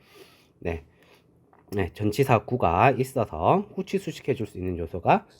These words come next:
잘 나와 있습니다. 자, 그러면 선택지 앞에 받아줄 만한 명사가 있는가를 보시게 되면 일단 해석을 한번 해보겠습니다. 그래서 순전히,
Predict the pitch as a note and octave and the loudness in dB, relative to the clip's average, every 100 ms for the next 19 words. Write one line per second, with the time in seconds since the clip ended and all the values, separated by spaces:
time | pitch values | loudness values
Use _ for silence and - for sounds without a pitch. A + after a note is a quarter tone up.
0 | _ - F2+ E2+ D#2 E2 F2 - G2 F#2+ | _ -6 -4 -4 -4 -4 -4 -6 -4 -2
1 | F#2 F2+ _ _ - C#2+ - _ _ _ | -2 -4 _ _ -18 -16 -18 _ _ _
2 | _ _ _ _ - - F2 G#2+ G#2+ F2+ | _ _ _ _ -20 -14 -8 0 0 0
3 | E2 A2 F#3 - - _ _ A#3 A3+ A#3 | 2 2 2 -2 -20 _ _ 2 2 0
4 | - E3 C#3+ - F#2 A#2 B2+ G#2+ C3 - | 0 0 0 2 2 2 2 2 2 2
5 | G2+ G2+ A#2+ A2+ E2 E2 F2 A#2+ C#3 C#3+ | -2 0 0 0 -2 -4 -2 0 2 2
6 | F2+ F#2 G2+ A#2 G2+ F2+ A2 A#2 F#2+ E2+ | 0 -4 -2 0 -2 0 2 4 4 0
7 | E2 - - B2 C3 F#2 F2+ G#2+ G#2+ G#2+ | -8 -20 -2 2 2 0 -10 -4 -2 -2
8 | G#2+ E2 F2 D3 G#3 - - G#2+ G2 F#3 | -4 -2 2 2 2 -4 -18 -6 -4 4
9 | E3+ E3 G#2+ E2+ F2+ G2+ G2 - G2 E2+ | 4 4 0 -4 -6 -6 -6 -8 -10 -10
10 | D#2 F2+ D3 - _ _ _ _ - - | -8 -2 -2 -4 _ _ _ _ -20 -20
11 | - - - - - - - _ F2 F2+ | -20 -20 -20 -20 -20 -20 -20 _ 0 2
12 | A#2+ C#3+ - _ - G#3 G3+ G#3 G3+ F#3+ | 2 0 -10 _ 0 2 6 6 8 8
13 | G3 F#3+ F#3+ F#3+ | 8 8 6 4